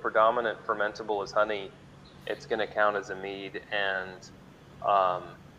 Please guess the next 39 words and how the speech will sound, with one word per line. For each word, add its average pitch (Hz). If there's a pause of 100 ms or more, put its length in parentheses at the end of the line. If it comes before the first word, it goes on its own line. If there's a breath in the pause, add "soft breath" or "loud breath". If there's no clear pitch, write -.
(220)
no, 123
I 117
mean, 110
you 110
can 117
make 107
something 107
that's 92
super, 113
super 101
low 98
alcohol. 101
You 107
know 104
what 101
you're 101
gonna, 92 (500)
what 110
you're 107
gonna 101
find 104
is 95
just, -
uh, 92 (120)
there's 101
gonna 95
be 87 (280)
no 98
body 87
to 85
it 78
when 87
it's 85
really 95
that 92
low 92
alcohol. 90
And 104
that's, -